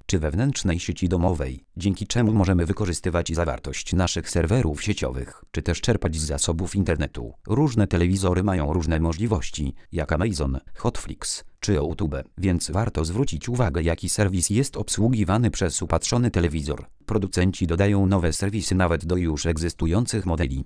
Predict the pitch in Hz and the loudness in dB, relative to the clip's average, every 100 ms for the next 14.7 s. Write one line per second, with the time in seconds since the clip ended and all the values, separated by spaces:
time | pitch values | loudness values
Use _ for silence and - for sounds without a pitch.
0 | - 87 110 101 104 - 107 107 98 82 | -6 2 4 4 2 0 0 0 -2 -4
1 | - 110 92 - 131 139 85 78 78 85 | -2 0 0 2 0 2 2 0 0 -2
2 | 73 - - - - 82 76 90 82 104 | -2 -4 -8 -12 -6 -4 0 -2 -2 -4
3 | 78 - - - - 82 78 71 123 87 | -4 -2 -4 -4 -4 -2 -2 -2 0 2
4 | 85 - 95 80 76 71 71 62 - - | 0 -4 -4 -2 0 -2 -2 -10 -12 -4
5 | 120 123 - 98 - 95 87 85 87 82 | 0 2 2 0 -2 -4 -4 -4 -2 -2
6 | 76 - 82 80 87 95 78 - 62 62 | -6 -2 0 0 0 0 -2 -6 -10 -10
7 | - - 117 76 71 - - 90 90 - | -8 -2 0 -2 -6 -10 -8 -2 -2 0
8 | 117 117 82 139 - 113 82 87 117 101 | 0 0 2 0 0 -2 0 -2 -2 0
9 | - 92 80 - 107 82 85 62 57 - | 2 2 2 0 0 0 -2 -2 -8 -18
10 | - 95 - 95 92 80 - - 80 73 | -8 -6 -2 -2 -2 -4 -4 -4 -2 -4
11 | _ 85 85 120 85 71 - - 80 71 | _ -12 -4 -2 -2 -6 -16 -8 -6 -6
12 | - 71 69 - - 80 78 - - 104 | -6 -6 -4 -4 0 0 0 -8 0 2
13 | 90 87 73 117 92 - 80 - 95 101 | 4 2 2 2 0 -2 -6 -4 -2 0
14 | 101 101 92 78 123 117 98 | 2 2 2 2 0 2 0